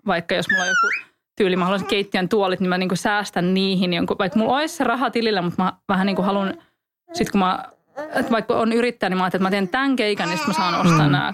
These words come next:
Speaker 1: keittiön tuolit tai tälleen, että, että mä oon, et korvamerkkaamisen ystävä.
Speaker 2: Joo, tostakin itse asiassa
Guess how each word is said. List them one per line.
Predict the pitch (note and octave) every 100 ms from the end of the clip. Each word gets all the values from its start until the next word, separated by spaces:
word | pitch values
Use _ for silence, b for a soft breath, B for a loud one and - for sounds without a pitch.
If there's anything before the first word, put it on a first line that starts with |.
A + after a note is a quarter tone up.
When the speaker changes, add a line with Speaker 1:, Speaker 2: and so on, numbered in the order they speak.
| -
Speaker 1:
keittiön | F#3 F3+ G3 F#3
tuolit | F#3 G3+ -
tai | G3+
tälleen, | F#3 F#3+ G#3+ A#3
että, | -
että | B3 - - -
mä |
oon, | G3 - - - -
et | A#3 - _ _ _ _ _ _ -
korvamerkkaamisen | A3+ G3 F3+ F3+ - F#3+ F#3+ A3 A#3
ystävä. | - C4 B3+ A#3+ _ _ _
Speaker 2:
Joo, | A3+ B3 C#3+ D3+ - _ -
tostakin | G#3+ - G#3+ G3 F3+ F3 - -
itse | F#3 -
asiassa | F#3 F#3+ F#3